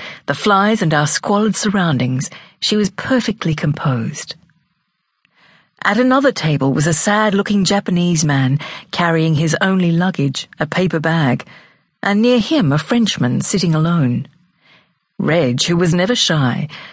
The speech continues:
tried to engage him with his schoolboy French, but he gave a garlic shrug and spread his hands wide,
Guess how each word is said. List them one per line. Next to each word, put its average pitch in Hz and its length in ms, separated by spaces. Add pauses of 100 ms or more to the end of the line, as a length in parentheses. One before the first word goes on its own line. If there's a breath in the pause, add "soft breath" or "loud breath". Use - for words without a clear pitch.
tried 185 340
to 202 140
engage 196 480
him 139 180
with - 140
his 156 120
schoolboy 175 540
French, 165 460 (520 loud breath)
but 170 120
he 202 160
gave 220 260
a 214 60
garlic 208 500
shrug 170 540
and 127 120
spread 185 360
his 165 160
hands 165 360
wide, 139 580